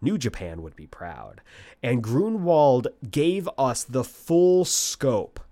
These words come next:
of John Walker's mania. We see him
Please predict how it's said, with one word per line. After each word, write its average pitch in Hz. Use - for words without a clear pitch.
of 107
John 110
Walker's 95
mania. 90
We 147
see 180
him 139